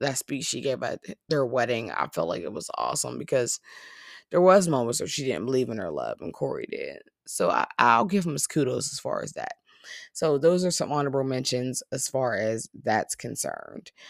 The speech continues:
Oh, and, and there was moments that he had Sean's back, especially with the, the cherry bomb thing with the, you know,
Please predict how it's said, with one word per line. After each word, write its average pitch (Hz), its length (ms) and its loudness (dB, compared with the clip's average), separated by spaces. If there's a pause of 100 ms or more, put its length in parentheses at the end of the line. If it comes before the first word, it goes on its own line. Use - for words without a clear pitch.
(160)
Oh, 202 200 12
and, 143 220 4
and 139 160 2
there 185 120 4
was 160 180 0
moments 127 360 -4
that 123 100 0
he 139 160 0
had 117 180 2
Sean's 117 280 -2
back, 113 120 2
especially 143 260 -2
with 117 120 -4
the, 104 200 0 (120)
the 110 80 -6
cherry 113 380 2
bomb 110 380 0
thing 104 440 0
with 110 180 -4
the, 85 320 -4 (480)
you 139 140 0
know, 58 320 -2